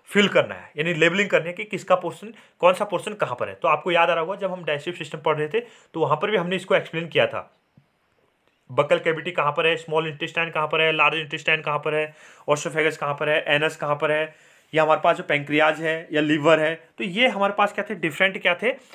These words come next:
अ, ऑर्गन थे हमारे पास, तो उसको हमने यहाँ पर लेबलिंग करनी है। क्वेश्चन नंबर ट्वेल्व, can we survive only a raw leafy vegetable grass discuss? तो हम क्या कर सकते हैं,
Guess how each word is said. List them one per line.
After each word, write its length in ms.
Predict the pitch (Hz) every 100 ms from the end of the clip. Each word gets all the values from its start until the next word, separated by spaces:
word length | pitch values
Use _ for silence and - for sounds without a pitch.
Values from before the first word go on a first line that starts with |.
| - - - _
अ, 180 | 151 151 156
ऑर्गन 280 | 170 180
थे 100 | 196
हमारे 200 | 202 196
पास, 220 | 190 254 254
तो 80 | 226
उसको 260 | 196 -
हमने 200 | 190 185
यहाँ 140 | 196 160
पर 180 | - 180
लेबलिंग 340 | 147 139 139
करनी 280 | 107 104 98
है। 120 | 90 _ _ _ _ _ _ _ _ _ _ _ _ _ _ _ -
क्वेश्चन 240 | 175 208
नंबर 80 | 196
ट्वेल्व, 300 | 196 185 240 - _ _ _ _ _ _ -
can 160 | 214 240
we 160 | 240
survive 260 | 175 180 214 180
only 240 | 175 208 220
a 160 | 202 165
raw 160 | 175 131 -
leafy 320 | 143 - 233 180
vegetable 460 | 175 190 180 240 240 _ _ _ 104
grass 380 | 131 165 165 - 123
discuss? 320 | - - 107 - _ _ _ -
तो 60 | 160
हम 80 |
क्या 120 | 180 202
कर 80 |
सकते 240 | 185 185 208
हैं, 220 | 185 143